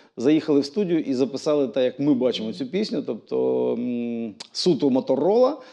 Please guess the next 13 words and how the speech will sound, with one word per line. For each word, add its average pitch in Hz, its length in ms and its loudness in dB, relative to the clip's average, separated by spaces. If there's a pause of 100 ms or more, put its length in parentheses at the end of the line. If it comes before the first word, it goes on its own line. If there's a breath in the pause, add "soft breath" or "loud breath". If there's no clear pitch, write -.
(280 loud breath)
Запросили 170 580 4
знову 147 240 6
ж 113 100 -4
таки 131 160 -8
Христину, 220 460 0
і 160 60 2
це 156 340 0
єдина 143 340 6
пісня 127 320 -2
в 131 60 2
альбомі, 160 340 0
яка 135 520 2
дуетна. 110 380 -6